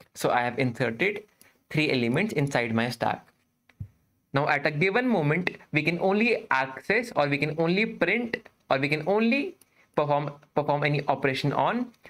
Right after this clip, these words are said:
the very last element of this stack, right? We cannot access the remaining elements. So if, let's say, I wanted to print the very last element, I'll write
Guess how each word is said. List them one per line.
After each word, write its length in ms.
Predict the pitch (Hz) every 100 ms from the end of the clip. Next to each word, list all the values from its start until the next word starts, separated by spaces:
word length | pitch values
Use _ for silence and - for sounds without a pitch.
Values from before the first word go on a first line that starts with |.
| -
the 120 | 156
very 380 | 170 131 156 208
last 380 | 214 165 170 175
element 360 | 160 147 151 -
of 180 | 143 123
this 180 | 131 135
stack, 280 | 120 110 -
right? 260 | 170 127 - _ _
We 140 | 131 135
cannot 360 | 147 147 190
access 440 | - 143 139 - 262
the 120 | 233
remaining 420 | 175 143 131 139
elements. 460 | 135 117 110 110 - _ _ _ _ _ _ _ _
So 480 | - 151 151 151 - _ _
if, 180 | - 180
let's 280 | 214 262 -
say, 100 | 220
I 40 |
wanted 280 | 180 170 175
to 100 | 196
print 380 | 190 165 165 147
the 80 | 139
very 180 | 127 123
last 240 | 123 -
element, 420 | 180 202 170 175 - _ -
I'll 100 | 127
write 320 | 127 131